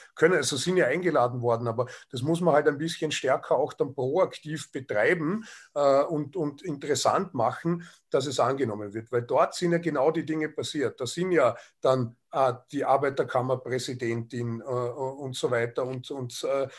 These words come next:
also wirklich die hochrangigen Leute, die genau dazu, was sie auch zu sagen haben, dort gewesen. Ja.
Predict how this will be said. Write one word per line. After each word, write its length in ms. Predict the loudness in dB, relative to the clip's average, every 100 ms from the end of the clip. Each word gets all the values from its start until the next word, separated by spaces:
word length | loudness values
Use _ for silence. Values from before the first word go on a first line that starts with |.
| -8
also 240 | -6 -2
wirklich 500 | -2 -2 -2 -6 -10 _
die 120 | -6
hochrangigen 840 | 2 2 2 2 2 4 4 0 0
Leute, 340 | 0 0 -2
die 160 | -6 -6
genau 320 | -4 0 0
dazu, 440 | 0 -4 -2 -2
was 180 | -2 -2
sie 120 | -2
auch 200 | -2 -2
zu 180 | -6 -8
sagen 400 | -2 0 2 0
haben, 240 | 0 -2
dort 280 | -4 -6 -6
gewesen. 440 | -14 -14 -14 -12 -6
Ja. 180 | -4